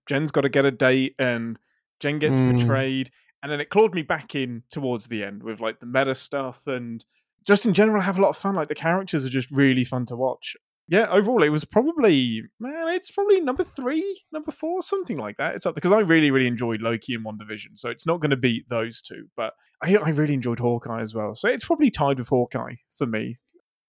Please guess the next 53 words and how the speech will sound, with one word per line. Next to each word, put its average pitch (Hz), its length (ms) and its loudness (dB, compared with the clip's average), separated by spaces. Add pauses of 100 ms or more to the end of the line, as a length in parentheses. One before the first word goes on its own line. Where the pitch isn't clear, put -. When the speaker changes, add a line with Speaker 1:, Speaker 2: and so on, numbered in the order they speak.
(200)
Speaker 2:
I 190 60 2
would 262 100 2
like 269 120 -4
to 208 100 -4
start 214 680 -2
with 143 400 -4 (320)
Aaron 170 260 2
adds 165 220 2
us 143 160 -10
in. 185 220 -6 (380)
This 135 140 -12
is, 139 160 -6
"If 135 140 -4
I 135 80 2
was 139 120 -4
a 139 80 -4
writer 135 280 -4
on 135 80 -4
the 131 80 -6
video, 135 640 -4
here's 135 280 -6
something 135 300 -6
that 127 120 -4
I 127 60 -4
would 123 140 -6
have 120 120 -10
wrote." 123 220 -8
It's 226 180 6
just, 185 280 6
Speaker 1:
Mm. 110 240 0 (300)
Speaker 2:
it's 139 180 -6
just - 260 -10 (220)
things 160 380 -4
that 147 120 0
I 135 120 4
think 131 280 -8
of 120 360 -6
that, 120 360 -8
um, 120 520 -14 (680)
that 131 260 -2
I'm 127 120 0
almost, 123 280 -4
like, 127 120 -6
waiting 131 460 -4
for 120 300 -12
it, 120 80 -12
you 131 100 -8
know? 127 140 -4
And 143 160 -6
specifically, 262 600 -2
it's 190 200 -4
mostly 185 340 0
outtakes. - 500 -4